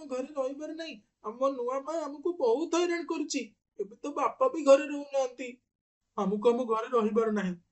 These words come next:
ନୂଆ ମା ଆମକୁ ବହୁତ ହଇରାଣ କରୁଛି। ବାପା ବି ତ ଏବେ ଘରେ ରହୁନାହାନ୍ତି। ମୁଁ ତମକୁ ନିଜ ସାଥିରେ ନେଇଯାଉଛି।" "କୁଆଡ଼େ ଯିବା ଆମେ? କୁଆଡ଼େ ଯିବା ଆମେ?" ପରୀ କିଛି ନ କହି ଗୋଟେ ଉଡ଼ନ୍ତା ଯାନ ଡକେଇଲା, ଆଉ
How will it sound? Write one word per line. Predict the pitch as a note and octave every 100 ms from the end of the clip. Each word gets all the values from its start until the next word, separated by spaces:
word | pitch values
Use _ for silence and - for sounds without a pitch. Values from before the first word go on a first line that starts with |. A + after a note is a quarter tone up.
| _ A#3
ନୂଆ | A3 G3 G3+
ମା | A3+ C4+ C4+ _ G#3+
ଆମକୁ | A3 D4+ C#4
ବହୁତ | F#3 A3 C4+
ହଇରାଣ | A#3 A3 G#3
କରୁଛି। | G#3 F3 - D3+ - _ _ _
ବାପା | A3+ D#3 - F#3
ବି | F#3 G#3
ତ | A#3+
ଏବେ | G#3+ G3
ଘରେ | G#3 G#3 G#3+
ରହୁନାହାନ୍ତି। | A3+ F#3+ G3+ F#3 F3 E3+ C#3+ - _ _ _ - G#2+ - _ _ _
ମୁଁ | F3 C4+
ତମକୁ | C3+ A2+ A2+ -
ନିଜ | - A#3+
ସାଥିରେ | - D3 C#4+ G#3+
ନେଇଯାଉଛି।" | C#3 D3 A2+ G2+ - - _ _ _ _ _ -
"କୁଆଡ଼େ | D4 E4
ଯିବା | E4+ D4+ C#4+
ଆମେ? | B3+ C#4 F#4+ _ _ _ _ _ _
କୁଆଡ଼େ | A3 G#3+ A#3
ଯିବା | A3+ A#3+
ଆମେ?" | A3+ G#3+ A3+ C#4+ - _ _ _ _ _ -
ପରୀ | A#3 C#4+ C#4+
କିଛି | - - - C4+
ନ | C#3+ A2 A2+
କହି | A#2 F#3
ଗୋଟେ | G3 G#3+ G#3
ଉଡ଼ନ୍ତା | E3+ B3 C4 E3
ଯାନ | A2 G#2+ D#4
ଡକେଇଲା, | - A#2+ A2 - - _ _ _
ଆଉ | E3